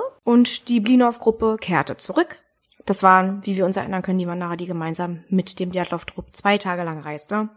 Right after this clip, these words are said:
Und ja, sie waren halt eben, wie wir schon erfahren haben, in etwa in derselben Region wie der Djatlov-Trupp unterwegs und wurden von den rauen Wetterbedingungen wie Schnee und starken Sturm dazu gezwungen, erst einmal geschützt abzuwarten und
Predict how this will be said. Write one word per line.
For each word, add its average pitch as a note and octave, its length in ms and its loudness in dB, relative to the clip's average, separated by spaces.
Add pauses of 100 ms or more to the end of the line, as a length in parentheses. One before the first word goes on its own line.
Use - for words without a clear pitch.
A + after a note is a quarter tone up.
(120)
Und A#3 400 8
ja, E4 180 4
sie A3+ 140 0
waren G3+ 340 6
halt B3+ 180 2
eben, A#3+ 420 0
wie A3+ 100 -2
wir A3 80 -2
schon A#3 160 0
erfahren G#3 360 0
haben, G3+ 400 -4
in G#3 120 0
etwa G3 240 0
in F#3+ 60 2
derselben G3 340 4
Region D#4 560 4
wie D4 100 -2
der C#4+ 140 4
Djatlov-Trupp B3+ 560 0
unterwegs A#3 520 -2
und C#4 220 2
wurden G#3 260 2
von A3+ 160 -2
den A3 140 0
rauen F#3+ 380 4
Wetterbedingungen F#3+ 1120 0 (160)
wie G3 100 -4
Schnee B3 300 8
und A#3+ 120 0
starken G#3 600 -2 (520)
Sturm D#4+ 480 6
dazu B3 280 -2
gezwungen, A#3 440 2
erst G#3 320 2
einmal A#3 680 0
geschützt - 520 0
abzuwarten G#3+ 680 0
und G3+ 160 -4